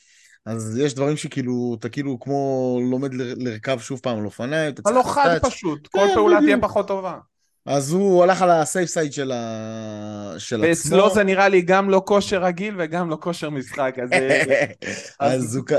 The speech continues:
Speaker 1: אז הוא כרגע ניסה טיפה יותר ללכת לזה, לא, לא לעשות טעויות, לא לקחת יותר מדי סיכונים. אה, גם כשהוא היה צריך ללכת קדימה, הוא נתן, ופס כזה כאילו, אה, של חמישים חמישים, הוא העדיף ללכת פס אחד אחורה.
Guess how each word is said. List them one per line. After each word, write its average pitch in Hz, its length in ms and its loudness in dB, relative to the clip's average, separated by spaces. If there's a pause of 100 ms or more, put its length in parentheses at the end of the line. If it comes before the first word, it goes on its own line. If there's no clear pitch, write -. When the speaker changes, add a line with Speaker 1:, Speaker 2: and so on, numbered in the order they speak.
Speaker 1:
אז 147 220 0
הוא 165 80 -2
כרגע 170 320 4
ניסה 151 280 -2
טיפה 139 260 -6
יותר 123 580 -2
ללכת 117 400 -8
לזה, 123 300 -2
לא, 120 160 0 (160)
לא 127 220 -4
לעשות 127 300 -8
טעויות, 120 480 -2
לא 120 140 0
לקחת 113 240 -8
יותר 113 200 -6
מדי 117 180 -4
סיכונים. 156 500 -8 (560)
אה, 113 180 -4
גם 131 200 0
כשהוא 127 220 -4
היה 127 80 0
צריך 123 200 -10
ללכת 123 280 -6
קדימה, 131 320 -6
הוא 113 120 -4
נתן, 113 400 -6 (260)
ופס 110 380 -6
כזה 110 220 -8
כאילו, 104 300 -8 (500)
אה, 92 400 -12 (300)
של - 140 -16
חמישים 110 320 -8
חמישים, 113 400 -6
הוא 110 100 -4
העדיף 110 200 -6
ללכת 107 300 -8
פס 101 200 -12
אחד 92 220 -14
אחורה. 87 380 -14